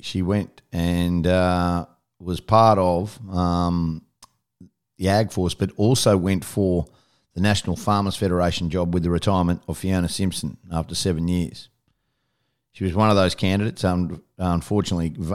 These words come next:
uh, Victorian grain and livestock producer Jay Vajonki got the job. Um, she is obviously disappointed. She has another twelve months,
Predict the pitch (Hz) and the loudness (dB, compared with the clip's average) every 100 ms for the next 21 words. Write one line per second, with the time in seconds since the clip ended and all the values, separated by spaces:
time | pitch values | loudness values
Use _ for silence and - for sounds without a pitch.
0 | - 98 92 87 80 87 - 113 98 87 | -4 0 2 0 -2 -4 2 2 4 2
1 | 95 95 95 90 87 87 90 - 87 - | 2 2 0 0 -2 0 0 -2 -8 -8
2 | 82 85 82 95 92 82 73 90 85 85 | -8 -6 -2 0 0 0 -2 -2 -2 -4
3 | 87 - 73 104 107 110 113 - _ _ | -4 -6 0 4 4 2 -4 -18 _ _
4 | _ _ _ _ 80 85 87 87 90 87 | _ _ _ _ 0 2 4 4 2 0
5 | 90 _ - _ _ _ _ - - 107 | -2 _ -20 _ _ _ _ -6 -2 0
6 | 98 98 98 - 95 95 107 101 95 87 | 0 -2 -4 -4 -2 0 2 0 0 -2
7 | 90 - - 160 170 165 - _ _ _ | -4 -4 4 6 6 2 -6 _ _ _
8 | _ - 82 90 80 90 87 82 92 85 | _ -20 -6 -2 0 2 0 0 0 0
9 | 78 80 80 - | 0 -2 -2 -6